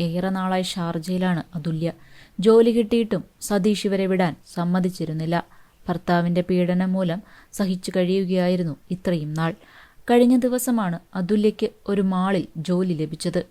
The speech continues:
ഈ ജോലിക്ക് വേണ്ടി പോകാൻ ഇരിക്കുന്നതിന് മുൻപാണ് അതുല്യെ തൂങ്ങി മരിച്ച നിലയിൽ കണ്ടെത്തുന്നത്. ജോലിയിൽ പ്രവേശിക്കാനായി അവൾ നാളുകളായി ഒരുങ്ങിക്കൊണ്ടിരുന്നതായിരുന്നു. പുതിയ വസ്ത്രങ്ങൾ വാങ്ങിയതും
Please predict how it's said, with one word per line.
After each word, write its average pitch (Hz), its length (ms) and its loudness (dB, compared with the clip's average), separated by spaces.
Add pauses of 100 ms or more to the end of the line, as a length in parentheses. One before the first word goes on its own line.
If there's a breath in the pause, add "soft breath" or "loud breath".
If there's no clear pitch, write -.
(320)
ഈ 185 100 -2
ജോലിക്ക് 185 520 -2
വേണ്ടി 185 280 -2
പോകാൻ 185 420 -2 (120)
ഇരിക്കുന്നതിന് 180 580 -4
മുൻപാണ് 180 520 0 (440 loud breath)
അതുല്യെ 214 400 4 (160)
തൂങ്ങി 202 320 -2
മരിച്ച 196 300 -2
നിലയിൽ 180 360 -2 (160)
കണ്ടെത്തുന്നത്. 160 640 -4 (480 soft breath)
ജോലിയിൽ 254 460 6
പ്രവേശിക്കാനായി 220 960 -2 (180)
അവൾ 190 160 0 (180)
നാളുകളായി 196 760 0
ഒരുങ്ങിക്കൊണ്ടിരുന്നതായിരുന്നു. 175 1300 -2 (440 soft breath)
പുതിയ 180 260 2
വസ്ത്രങ്ങൾ 185 560 0
വാങ്ങിയതും 180 520 0